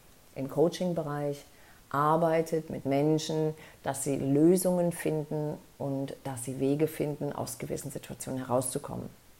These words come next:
Ich arbeite auch mit Ehepaaren,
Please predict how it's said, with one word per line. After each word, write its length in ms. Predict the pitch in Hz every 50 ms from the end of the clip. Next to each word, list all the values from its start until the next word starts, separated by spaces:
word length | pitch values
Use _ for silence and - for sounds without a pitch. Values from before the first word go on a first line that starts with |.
| _ - - - - - - - -
Ich 180 | - - -
arbeite 540 | - 139 135 135 139 175 190 190 - - -
auch 160 | - 143 147
mit 220 | 160 160 151 - -
Ehepaaren, 640 | 147 143 151 151 - - 180 175 165 170 180 190 196